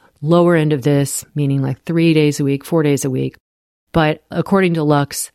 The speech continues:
zone two training should make up about eighty percent of your overall cardio training. And then another twenty percent can be for these high intensity workouts like interval training or even some power training that puts you in zone three.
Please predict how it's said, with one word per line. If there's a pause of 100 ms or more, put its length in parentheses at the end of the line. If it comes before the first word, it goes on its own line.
(240)
zone
two
training
should
make
up
about
eighty
percent
of
your
overall
cardio
training. (480)
And
then
another
twenty
percent
can
be (120)
for
these
high
intensity
workouts
like (440)
interval
training
or (400)
even
some (260)
power
training
that
puts
you
in
zone
three.